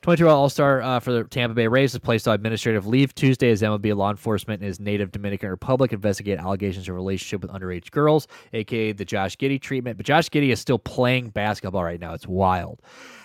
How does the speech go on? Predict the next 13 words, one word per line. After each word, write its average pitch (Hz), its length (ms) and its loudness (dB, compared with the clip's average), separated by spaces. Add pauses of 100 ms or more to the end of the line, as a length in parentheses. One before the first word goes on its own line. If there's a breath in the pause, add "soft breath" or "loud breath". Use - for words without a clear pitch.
(100)
Uh, 110 140 2
Franco, 139 420 4
because 113 420 0
the, 110 260 0
the 110 120 -2
girl 127 240 4
that 107 80 0
he 135 180 2
dated, 104 440 -2
they're, 107 260 0
like, 95 180 -4
not 98 300 -2
a 104 100 -12